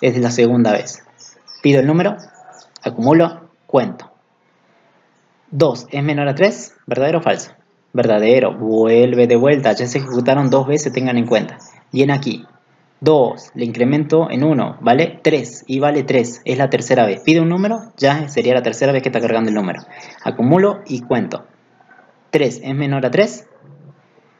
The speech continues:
¿verdadero o falso? Falso, ¿no? Entonces, se termina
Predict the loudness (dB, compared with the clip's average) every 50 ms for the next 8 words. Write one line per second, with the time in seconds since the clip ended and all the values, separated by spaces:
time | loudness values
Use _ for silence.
0 | _ _ -2 2 2 2 2 0 0 0 0 0 0 -2 -10 -10 -12 -20 -20 _
1 | _ _ _ -20 -20 -20 -20 _ _ -20 _ _ -20 _ _ _ _ _ _ -20
2 | -20 -20 -20 -20 _ _ _ -2 0 0 0 0 -2 -6 -8 -8 -8 -12 -14 -18
3 | _ _ _ _ -20 _ _ -2 0 2 4 4 4 2 2 0 -2 -4 -4 -4
4 | -14 -20 _ _ _ _ _ _ _ _ _ _ _ _ -2 0 0 0 0 -2
5 | -4 -2 -2 -4 -4 -4 -4 -6 -8 -10 -12 -18 -20